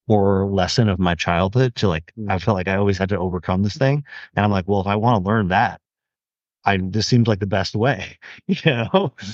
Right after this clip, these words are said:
Speaker 1: So I started playing goalie, but I think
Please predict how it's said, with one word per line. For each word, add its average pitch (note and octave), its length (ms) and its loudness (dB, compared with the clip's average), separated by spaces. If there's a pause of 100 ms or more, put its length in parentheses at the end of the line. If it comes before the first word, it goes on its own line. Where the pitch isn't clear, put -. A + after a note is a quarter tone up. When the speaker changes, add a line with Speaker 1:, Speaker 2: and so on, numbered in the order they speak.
(220)
Speaker 1:
So B2+ 640 0 (280)
I A#2+ 80 0
started D3 300 2
playing B2+ 300 2
goalie, A#2+ 400 2
but C3 120 0
I C#3 80 2
think G3 360 0